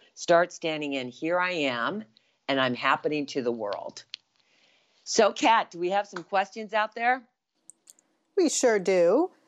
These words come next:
Speaker 2: And before we go into questions, I just want to take a moment for everyone on the call who has not yet done our classes.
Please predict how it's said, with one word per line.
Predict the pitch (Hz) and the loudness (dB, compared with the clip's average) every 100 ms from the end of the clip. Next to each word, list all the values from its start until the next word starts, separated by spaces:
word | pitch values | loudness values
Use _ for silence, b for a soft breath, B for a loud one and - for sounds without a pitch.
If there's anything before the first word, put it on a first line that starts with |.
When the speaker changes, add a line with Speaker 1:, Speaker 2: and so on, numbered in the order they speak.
| b b | b b
Speaker 2:
And | |
before | 269 277 330 | -2 2 2
we | 330 | 4
go | 302 262 | 4 4
into | 254 | 2
questions, | - 214 - 214 220 220 - _ | 0 -4 0 0 0 -2 -8 _
I | 247 | 0
just | 247 320 - | 2 0 0
want | 320 | 0
to | 302 | 2
take | 269 254 | 2 2
a | |
moment | 214 208 214 - | 2 2 0 0
for | - | 0
everyone | 208 220 214 | 2 2 2
on | 202 | 2
the | 196 | 0
call | 185 185 | 0 0
who | 170 208 | 0 0
has | 202 | 0
not | 208 208 208 - | 0 -2 0 0
yet | 220 175 | 0 0
done | 175 175 | -2 0
our | - 156 | 0 -2
classes. | - 139 123 135 160 302 | -2 -4 -2 -2 -2 -2